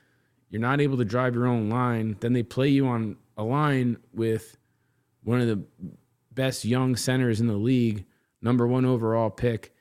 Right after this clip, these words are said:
and neither of you guys are still able to figure it out. It is concerning to me. What is good is that prior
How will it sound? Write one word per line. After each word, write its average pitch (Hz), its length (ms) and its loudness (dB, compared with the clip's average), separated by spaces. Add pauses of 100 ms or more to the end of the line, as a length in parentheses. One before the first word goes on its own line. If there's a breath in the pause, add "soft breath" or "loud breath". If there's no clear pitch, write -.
(260)
and 101 120 -4
neither 135 280 4
of 127 60 4
you 117 100 2
guys 110 280 -2
are 98 60 -10
still 117 280 -2
able 90 240 -2
to 95 100 -8
figure 95 360 -4
it 87 60 -4
out. 90 280 -6 (2750)
It 110 160 0
is 139 200 2
concerning 110 500 0
to - 100 -10
me. 85 200 -10 (2250)
What - 280 0
is 208 260 4
good 139 500 2 (120)
is 117 200 0
that 120 460 0 (440)
prior 135 880 0